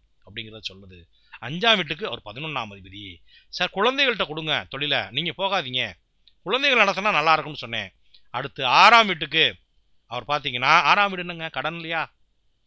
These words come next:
இந்த டி ஆர் சிஸ்டத்தை பொறுத்த வரைக்கும் ஒவ்வொரு பாவகத்திற்கும்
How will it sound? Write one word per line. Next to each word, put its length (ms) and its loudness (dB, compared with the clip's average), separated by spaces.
இந்த 140 -12
டி 220 -2
ஆர் 220 4
சிஸ்டத்தை 320 -8
பொறுத்த 220 -6
வரைக்கும் 420 -2
ஒவ்வொரு 360 -6
பாவகத்திற்கும் 880 2